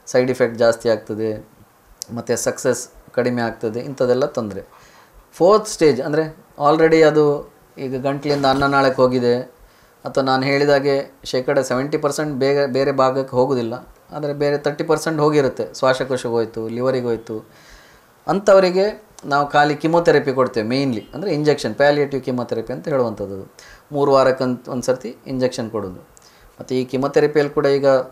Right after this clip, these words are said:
ತುಂಬ ಹೊಸ ಹೊಸ chemotherapy ಬಂದಿದೆ. ಅಂದರೆ ನಾನು ಹೇಳಿದಾಗೆ ಮುಂಚೆ, ಆ, surgery, radiation, chemotherapy. ಮತ್ತು ಕೀಮೋಥೆರಪಿಯಲ್ಲಿ ಇನ್ನೊಂದು ಹೊಸದು targeted therapy ಅಥವಾ immunotherapy ಅಂತೇಳಿ ಬಂದಿದೆ.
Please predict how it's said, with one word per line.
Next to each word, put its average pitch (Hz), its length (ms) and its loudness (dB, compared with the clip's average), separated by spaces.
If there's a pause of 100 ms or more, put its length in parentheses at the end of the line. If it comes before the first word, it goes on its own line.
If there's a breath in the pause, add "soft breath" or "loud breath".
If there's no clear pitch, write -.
(120)
ತುಂಬ 147 340 2 (300)
ಹೊಸ 120 240 -2
ಹೊಸ 143 240 4
chemotherapy 131 800 -2
ಬಂದಿದೆ. 123 360 -4 (100)
ಅಂದರೆ 123 280 -4 (440)
ನಾನು 120 180 -8
ಹೇಳಿದಾಗೆ 131 480 0
ಮುಂಚೆ, 123 520 -8 (640 soft breath)
ಆ, 123 260 0
surgery, 143 540 2
radiation, 135 520 0
chemotherapy. 117 520 -4
ಮತ್ತು 123 220 -14
ಕೀಮೋಥೆರಪಿಯಲ್ಲಿ 143 580 -2
ಇನ್ನೊಂದು 139 300 -4
ಹೊಸದು 127 280 -2
targeted 139 640 0
therapy 127 240 0
ಅಥವಾ 127 180 0
immunotherapy 147 640 -2
ಅಂತೇಳಿ 120 280 -4
ಬಂದಿದೆ. 101 360 -10